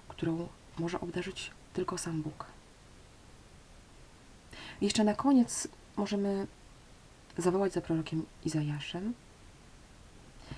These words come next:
aby chwycić się mocno Boga. Zbudzić się i chwycić się mocno Boga. Potrzeba nam dzisiaj tego naprawdę mocnego uchwycenia się Boga.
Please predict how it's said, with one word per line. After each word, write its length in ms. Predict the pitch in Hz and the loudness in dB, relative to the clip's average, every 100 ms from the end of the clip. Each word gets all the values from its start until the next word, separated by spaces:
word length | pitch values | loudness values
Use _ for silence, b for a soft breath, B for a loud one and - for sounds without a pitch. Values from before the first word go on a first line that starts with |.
| B B B B B B - - | B B B B B B -10 -4
aby 540 | 160 165 165 160 160 - - - | 0 4 4 4 2 -2 -16 -14
chwycić 420 | - 233 226 - | 0 2 2 0
się 120 | 185 | -2
mocno 340 | 175 160 - 156 | -2 -4 -4 -4
Boga. 320 | 143 143 160 - - - - - - - - - 165 | -4 -6 -10 -14 -20 -20 -20 -20 -20 -20 -20 -4 0
Zbudzić 540 | 160 175 220 240 233 | 0 4 4 4 -2
się 260 | - 294 339 208 | 0 0 0 -4
i 80 | |
chwycić 500 | - - - 196 247 | -6 -8 -4 -2 -2
się 160 | - 180 | -4 -4
mocno 340 | 175 170 170 | -4 -4 -4
Boga. 300 | 156 143 160 160 - - - - - - - - - - - B B B B B B - - - | -4 -4 -6 -12 -16 -20 -20 -20 -20 -20 -20 -20 -20 -20 -20 B B B B B B -20 -20 -6
Potrzeba 400 | 196 - 196 165 | -2 4 4 6
nam 180 | 156 165 | 4 2
dzisiaj 280 | 165 170 160 | 2 0 0
tego 400 | 170 160 165 165 - - - - - - - | 0 2 0 -2 -10 -20 -20 -20 -20 -8 0
naprawdę 480 | 180 208 196 156 156 | 2 4 2 2 0
mocnego 560 | 156 - 165 160 180 | 0 -2 0 0 0
uchwycenia 520 | 185 - 160 170 165 | -2 -4 -6 -4 -4
się 160 | 156 160 | -2 -2
Boga. 340 | 151 156 160 | -2 -2 -4